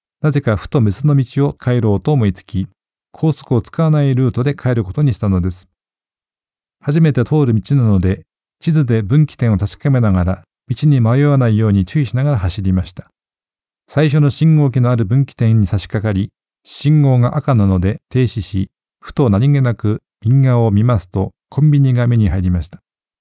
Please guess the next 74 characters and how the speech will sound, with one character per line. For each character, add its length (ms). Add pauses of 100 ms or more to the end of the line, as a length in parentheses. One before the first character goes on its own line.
(360)
コ 100
ン 100
ビ 100
ニ 100
に 80
入 160
る 80
つ 140
も 80
り 120
は 40
全 100
く 240
な 140
か 60
っ 80
た 100
の 100
で 100
す 140
が、 160 (400)
そ 160
の 80
時、 380
ふ 180
と、 240 (280)
こ 120
こ 140
に 180
目 140
当 80
て 100
の 140
頭 180
部 100
の 80
お 40
も 100
ち 80
ゃ 40
が 120
あ 40
る 80
と、 160 (420)
イ 60
ン 40
ス 100
ピ 80
レ 120
ー 20
シ 100
ョ 40
ン 40
が 100
あ 20
っ 80
た 100
の 140
で、 160 (520)
す 160
ぐ 120
に 200
車 300
の 120
ハ 120
ン 140
ド 80
ル 160
を 80
右 240
に 140
切 120
っ 20 (140)
て、 220